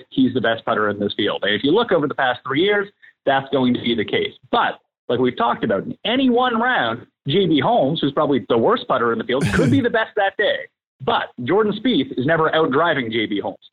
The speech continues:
That's just not happening. We know that is a baseline skill that we can hammer down on. Will it be the most predictive thing in the world?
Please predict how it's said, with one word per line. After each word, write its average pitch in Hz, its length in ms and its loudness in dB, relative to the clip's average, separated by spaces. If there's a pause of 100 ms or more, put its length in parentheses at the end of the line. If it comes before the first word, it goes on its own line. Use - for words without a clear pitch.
(120)
That's 170 180 -2
just 151 160 -4
not 127 160 -2
happening. 139 380 -6 (320)
We 139 100 2
know 160 300 2
that 160 160 2
is 135 80 0
a 139 40 -2
baseline 135 720 0
skill 123 460 0 (180)
that 101 160 -2
we 120 180 2
can 120 280 0
hammer 117 320 0
down 104 320 0
on. 69 160 -4 (380)
Will 120 160 4
it 117 80 0
be 131 100 4
the 117 100 0
most 107 300 0
predictive 117 460 -2
thing 220 160 0
in 214 80 0
the 208 80 2
world? 233 320 2